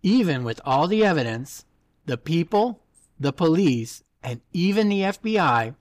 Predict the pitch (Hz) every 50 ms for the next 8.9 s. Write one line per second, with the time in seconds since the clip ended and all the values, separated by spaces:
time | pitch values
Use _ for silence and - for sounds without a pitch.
0 | _ - - 123 120 117 117 123 139 147 160 175 170 - - 202 175 160 147 -
1 | - - 104 98 107 120 - _ _ - - 135 - 147 135 135 139 139 139 135
2 | 131 123 117 - - 104 101 107 - - - _ _ _ _ _ _ _ _ _
3 | _ _ _ _ _ _ _ _ - - - - - - - 170 147 123 117 135
4 | 160 156 165 185 202 214 - - - 208 202 214 214 185 127 107 104 107 - _
5 | - 135 123 123 123 135 123 127 143 220 277 269 180 131 117 107 113 - - 131
6 | 120 123 117 117 135 135 131 - 160 156 175 180 185 185 170 - - - 131 110
7 | 101 98 113 - _ _ _ - - _ - - 123 120 131 120 120 117 123 127
8 | 135 143 170 185 165 202 196 185 180 170 160 - - 113 110 104 107 -